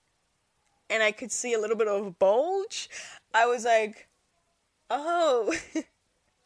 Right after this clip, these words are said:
He meant that type of picture. For some reason, I did not care about it. <laughs> I was like, "Oh, cool, like, underwear picture, like, chill, like, that's fun. Like, you're cute.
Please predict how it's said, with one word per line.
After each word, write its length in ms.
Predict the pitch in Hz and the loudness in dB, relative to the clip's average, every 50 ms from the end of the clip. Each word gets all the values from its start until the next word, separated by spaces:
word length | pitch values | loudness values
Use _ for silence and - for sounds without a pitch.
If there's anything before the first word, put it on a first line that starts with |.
| _ _ _ - - - - _ _ _ _ _ | _ _ _ -20 -20 -20 -20 _ _ _ _ _
He 200 | - - 294 269 | -18 -12 -8 -6
meant 280 | 247 254 240 214 208 190 | -4 -2 -4 -4 -2 0
that 220 | 214 220 220 220 | 0 0 0 0
type 200 | 226 226 202 185 | -2 -6 -6 -6
of 120 | 196 196 | -8 -12
picture. 580 | - 202 202 - - - 87 76 - 247 254 254 _ _ _ _ _ _ _ _ _ _ _ - | -10 -12 -12 -12 -14 -14 -12 -12 -10 -12 -12 -14 _ _ _ _ _ _ _ _ _ _ _ -16
For 120 | - 302 | -12 -10
some 220 | 269 - - 320 320 | -8 -8 -8 -6 -4
reason, 500 | 349 349 339 349 359 381 370 370 359 381 _ _ _ _ _ _ _ _ _ _ _ _ _ _ _ _ _ - | -4 -4 -4 -4 -4 -6 -6 -8 -10 -14 _ _ _ _ _ _ _ _ _ _ _ _ _ _ _ _ _ -4
I 100 | 240 262 | -2 -2
did 160 | 240 311 269 | -2 -2 -2
not 160 | - 202 - | -2 -4 -2
care 160 | - 202 214 | 0 0 0
about 200 | 294 233 262 - | 2 0 0 -2
it. 180 | - - - - _ _ _ _ - | -4 -6 -8 -10 _ _ _ _ -12
<laughs> 360 | 311 - - - 349 453 - | -12 -12 -12 -18 -16 -10 -6
I 80 | 254 254 | -6 -4
was 100 | 262 262 | -4 -2
like, 140 | 294 285 - | -4 -2 0
"Oh, 240 | - 302 359 285 254 | 0 -2 -2 -4 -6
cool, 240 | - 349 330 254 233 | -4 -4 -2 -2 -2
like, 220 | 240 247 240 247 220 208 - - - - | -2 -4 -6 -6 -8 -12 -12 -14 -14 -12
underwear 320 | - 247 269 247 233 220 | -8 -4 -2 -2 -2 -2
picture, 440 | 247 208 240 233 220 214 127 131 - | -2 -4 -4 -4 -6 -6 -6 -8 -10
like, 180 | - - - 254 - _ _ _ _ _ _ _ _ _ _ _ _ | -10 -10 -10 -12 -14 _ _ _ _ _ _ _ _ _ _ _ _
chill, 320 | - - 269 240 254 262 | -12 -8 -8 -6 -6 -6
like, 180 | 254 123 - - | -10 -10 -12 -10
that's 200 | - - - - | -10 -10 -10 -10
fun. 360 | - - - - - - 311 _ _ _ - - - - - - _ _ _ _ _ _ _ _ - | -12 -12 -12 -12 -14 -18 -20 _ _ _ -20 -20 -20 -20 -20 -20 _ _ _ _ _ _ _ _ -10
Like, 160 | - 220 233 | -8 -8 -6
you're 140 | 247 254 240 | -6 -8 -6
cute. 420 | - 339 302 233 190 160 - - | -4 -2 -2 -2 -2 -4 -10 -12